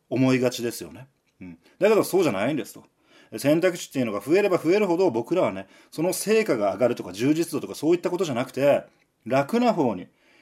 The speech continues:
えー、いかに受け身でいられるか、いかに楽であるか、そういう方に流されてしまうんですっていうことをお伝えしました。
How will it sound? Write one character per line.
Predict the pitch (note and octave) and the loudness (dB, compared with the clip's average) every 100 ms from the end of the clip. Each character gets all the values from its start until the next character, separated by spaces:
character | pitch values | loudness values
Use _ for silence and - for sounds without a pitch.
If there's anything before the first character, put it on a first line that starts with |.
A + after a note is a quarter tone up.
| _ - | _ -14
え | G2+ | -10
ー、 | |
い | G#2 | -6
か | F#3 A#3 | -2 0
に | G3+ | -2
受 | - A2+ | -4 -2
け | D#3 | 0
身 | C#3+ C#3 | 2 2
で | C3 B2 - - | 2 0 -2 -4
い | A#2+ | 0
ら | A#2 | 2
れ | |
る | G#2 | 0
か、 | F#2+ F#2 - _ _ | -6 -14 -16 _ _
い | A2+ | -6
か | A2 | 0
に | A3+ C3+ | 2 4
楽 | A#2 - E3 B2+ _ - | 4 4 -2 -2 _ -2
で | A#2+ | 2
あ | A2 | 2
る | |
か、 | G2+ G2+ | 2 -6
そ | - G#3 | -2 0
う | |
い | A#3+ | 0
う | |
方 | A#3 G#3 | 0 2
に | |
流 | A2+ A#2 C3+ | 2 2 2
さ | D#3+ | 2
れ | |
て | C#3 A2+ | 0 -2
し | B2 | 0
ま | D3 | 0
う | |
ん | F3 | 0
で | - | -4
す | E3+ | -6
っ | |
て | - | -4
い | A#2+ | -6
う | |
こ | G2+ | -6
と | |
を | E2+ | -10
お | |
伝 | - A2+ | -10 -8
え | G#2+ | -8
し | A2+ | -8
ま | |
し | G#2 | -10
た。 | D#2+ | -14